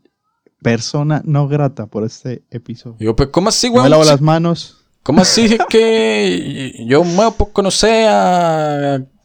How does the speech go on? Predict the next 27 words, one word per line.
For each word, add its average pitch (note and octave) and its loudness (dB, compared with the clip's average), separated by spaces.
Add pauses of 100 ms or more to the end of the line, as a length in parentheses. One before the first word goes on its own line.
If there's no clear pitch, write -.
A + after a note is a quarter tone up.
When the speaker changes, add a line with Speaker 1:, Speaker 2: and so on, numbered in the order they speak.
(160)
Speaker 2:
Calcetín C#3+ -2
con G#3+ -2
Rob G3+ -2
Bosman G3 -2 (220)
de C3+ -4
los D3 -4
treinta - -2
y G#3+ 2
un G#3+ -2
minutos. G#3+ 2
Speaker 1:
<laughs> - -6 (560)
Speaker 2:
Eh, A2 -8
no A#2+ -4
lo, G#3 2
Speaker 1:
Uf. A2 -2 (140)
Speaker 2:
no D#3 -4
lo G3+ -2
puedo A3 -2
conocer. G#3+ -2 (3750)
Speaker 1:
Eso, A2 4
Cristian, A2 0
defiéndase. G2 -6 (100)
Speaker 2:
Pinche F3+ 2
Speaker 1:
Pero A#2+ 4
sí. E3 -2 (140)
Speaker 2:
Paco F#3 -6
culiao. F3+ -2